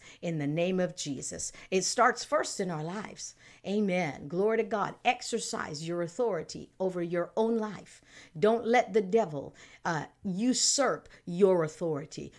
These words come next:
You have been given authority over your own life. So use it, exercise it, open your mouth and release your authority. It's released by your words. Amen. Uh, from a heart of faith. Hallelujah.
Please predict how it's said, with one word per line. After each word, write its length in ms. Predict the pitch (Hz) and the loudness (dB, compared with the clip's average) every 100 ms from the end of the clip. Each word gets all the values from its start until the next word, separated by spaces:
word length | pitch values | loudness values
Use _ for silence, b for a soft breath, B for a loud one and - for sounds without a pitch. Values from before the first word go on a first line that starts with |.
| b | b
You 440 | 185 226 269 277 | 0 4 6 6
have 320 | 240 254 240 | 8 8 6
been 240 | 202 247 220 | 4 4 4
given 320 | 247 202 170 | 2 2 0
authority 560 | 170 - 226 165 151 139 | -2 2 2 2 -2 -4
over 220 | 156 151 | -2 -2
your 240 | 143 147 | -2 -2
own 180 | 147 160 | -2 -2
life. 300 | 151 - - B B | -4 -8 -14 B B
So 240 | - 190 160 | -4 -2 -2
use 440 | 165 214 240 156 | -2 -4 -4 -4
it, 180 | 147 - | -6 -4
exercise 800 | 214 214 - 180 151 - 180 143 | -2 -2 -4 -6 -6 -6 -8 -8
it, 140 | 156 - - | -8 -8 4
open 380 | 233 233 226 214 | 6 6 2 2
your 140 | 202 | -2
mouth 380 | 196 180 151 - - | -4 -4 -6 -8 -6
and 180 | 170 | -4
release 600 | 165 165 175 226 175 - | -2 0 0 0 -2 -4
your 180 | 165 156 | -4 -2
authority. 680 | 151 - 147 135 - - - B B B | -2 -4 -6 -6 -10 -14 -14 B B B
It's 240 | 196 - | -4 0
released 500 | 180 185 214 233 - | 0 0 0 -2 -4
by 140 | 170 160 | -4 -2
your 200 | 160 170 | -2 -4
words. 520 | 170 139 160 156 - | -4 -8 -10 -14 -10
Amen. 520 | 180 190 156 139 - B B B | -4 -4 -4 -6 -12 B B B
Uh, 180 | 156 156 | -6 -6
from 340 | - 180 165 | -6 -6 -6
a 100 | - | -6
heart 380 | 147 - 160 156 | -8 -6 -4 -4
of 60 | 151 | -6
faith. 460 | - 143 - - _ B B - | -8 -10 -12 -18 _ B B -6
Hallelujah. 720 | 247 233 175 160 147 135 | 2 4 4 0 -4 -8